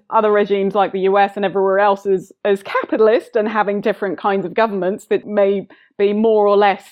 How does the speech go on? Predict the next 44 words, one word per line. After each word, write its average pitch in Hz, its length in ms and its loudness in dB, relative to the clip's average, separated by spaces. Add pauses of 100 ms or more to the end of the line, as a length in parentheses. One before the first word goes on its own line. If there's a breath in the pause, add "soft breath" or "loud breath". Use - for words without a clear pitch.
(300 soft breath)
democratic 208 840 0
or, 196 500 0
or 190 360 -2 (140)
based 202 340 0
on 190 180 0
different 202 360 -4
kinds 196 380 -2
of 190 320 -2 (240)
representation. 202 1120 -2 (420 soft breath)
As 277 160 0
long 359 220 2
as 285 120 2
you 294 100 4
keep 330 440 0
your 254 400 4 (280)
sort 262 220 0
of, 240 220 -2 (240)
I 277 80 0
mean, 269 160 2
there 277 160 4
is 370 100 2
a 370 80 0
sort 220 240 2
of, 196 80 -2
I'm 214 160 2
oversimplifying 214 960 -2
hugely 262 400 0
here, 190 200 2
but 196 160 -2
as 240 140 -2
long 269 220 2
as 240 100 0
you, 233 220 -2
you 226 180 -2
keep 254 340 -4
your 214 360 2
capitalist 208 580 -4
system 208 420 -4
functioning 196 640 -4
and, 190 240 -4
and 196 260 -2
you 202 100 -2
keep 208 360 -6
your 196 300 0